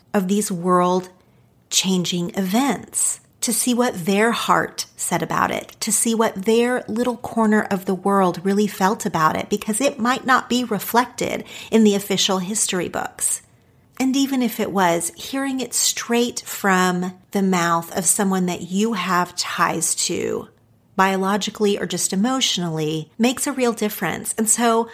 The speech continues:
I want you to think about that when you are answering these questions, that this is not necessarily the type of journaling that is private, that you want to burn afterwards.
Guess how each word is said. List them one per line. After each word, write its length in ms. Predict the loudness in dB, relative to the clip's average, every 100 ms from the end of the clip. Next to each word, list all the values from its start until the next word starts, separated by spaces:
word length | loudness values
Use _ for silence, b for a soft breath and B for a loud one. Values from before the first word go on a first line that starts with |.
| B B
I 80 | -2
want 280 | 0 -2 -2
you 100 | 0
to 100 | -2
think 340 | 0 -2 0
about 360 | 0 2 2 2
that 300 | 2 2 2
when 280 | 4 4 4
you 160 | -2
are 140 | -4 -2
answering 540 | -4 -4 -4 -2 -2 -4
these 320 | -6 -6 -8
questions, 760 | -6 -2 0 0 -2 -6 -6
that 300 | -4 -4 -4
this 320 | -2 0 0 -2
is 440 | 0 0 0 -4 -10 _ -2
not 460 | 2 2 0 -4 -20 _ -2
necessarily 1080 | -2 0 -2 0 0 0 0 -2 -4 -6 b b b b b b
the 120 | -2
type 320 | 0 2 0 0
of 100 | -4
journaling 640 | -2 0 0 -2 -2 0
that 200 | 0 2
is 500 | 2 0 0 -2 -4 B
private, 800 | -10 2 4 4 2 0 -2 -4 -2
that 160 | -2
you 120 | -2
want 220 | -2 -4 -4
to 140 | -6
burn 520 | -4 -2 0 2 2
afterwards. 1120 | 0 -2 -4 -2 0 2 4 2 2 0 -2